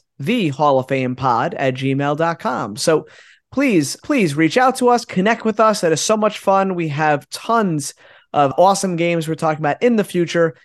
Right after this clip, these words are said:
and we have now what's about a hundred and twenty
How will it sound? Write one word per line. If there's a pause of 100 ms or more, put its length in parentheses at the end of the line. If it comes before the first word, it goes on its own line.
(160)
and
we
have
now (160)
what's
about
a
hundred
and
twenty